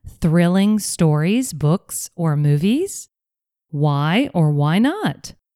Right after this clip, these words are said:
I hope you have enjoyed learning about one of the most famous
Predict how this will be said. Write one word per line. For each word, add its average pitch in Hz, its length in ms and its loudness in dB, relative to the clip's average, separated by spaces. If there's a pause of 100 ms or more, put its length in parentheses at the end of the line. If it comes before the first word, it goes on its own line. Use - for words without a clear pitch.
(420)
I 415 220 -10
hope 226 320 2
you 165 120 0
have 175 200 -2
enjoyed 160 560 -2
learning 175 420 -2
about 165 520 -2 (260)
one 262 220 -2
of 226 120 -4
the 233 120 2
most 214 360 0
famous 160 760 0